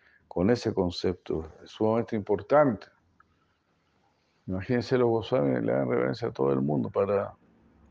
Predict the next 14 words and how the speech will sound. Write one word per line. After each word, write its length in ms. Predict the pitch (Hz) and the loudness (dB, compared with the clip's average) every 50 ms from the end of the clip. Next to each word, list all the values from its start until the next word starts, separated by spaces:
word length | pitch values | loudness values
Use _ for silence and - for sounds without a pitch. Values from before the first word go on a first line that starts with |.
| - - | -20 -6
que 180 | - 104 117 | -2 0 0
eso 300 | 127 123 - - 120 127 | 0 -2 -2 0 2 2
entre 260 | 143 143 123 - 107 107 | 2 2 0 -2 -4 -4
en 40 | 110 | -4
la, 120 | 110 107 - - _ - | -4 -4 -6 -12 _ -8
en 140 | 95 95 95 | -6 -2 -2
la, 100 | 107 104 | -2 -2
en 180 | 92 98 95 | -2 -2 -2
el 100 | 92 90 | -2 -2
corazón. 600 | - - 87 82 90 92 - - 135 143 - 104 - - - - - - - - _ _ _ _ _ - 90 95 101 98 - _ _ _ _ _ _ _ _ _ _ _ _ _ _ _ _ _ _ _ _ _ _ _ _ _ _ _ _ _ | 0 0 0 2 0 0 0 2 2 2 2 0 -4 -10 -18 -18 -18 -18 -20 -20 _ _ _ _ _ -16 -16 -14 -14 -16 -18 _ _ _ _ _ _ _ _ _ _ _ _ _ _ _ _ _ _ _ _ _ _ _ _ _ _ _ _ _
Y 120 | - - 104 | -4 -2 -2
es 180 | 113 - - | -2 -2 -4
así, 280 | 104 101 - - - 69 | -6 -8 -6 -6 -4 -4
¿no? 380 | - - - 104 - 117 - | -2 -4 -4 -6 -8 -10 -16